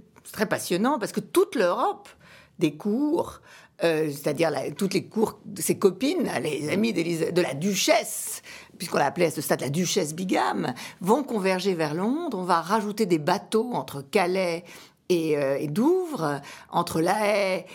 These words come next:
et Harwich. Enfin, c'est absolument un happening, euh, co-, co-, comme, comme on peut ne pas, enfin, comme on, on l'imagine. Donc, il y a eu, il y a des masses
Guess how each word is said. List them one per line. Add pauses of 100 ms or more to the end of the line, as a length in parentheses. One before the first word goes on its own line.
(200)
et
Harwich. (200)
Enfin,
c'est
absolument
un
happening,
euh,
co-,
co-,
comme, (200)
comme
on
peut (760)
ne
pas,
enfin,
comme
on,
on
l'imagine. (580)
Donc,
il
y
a
eu, (320)
il
y
a
des
masses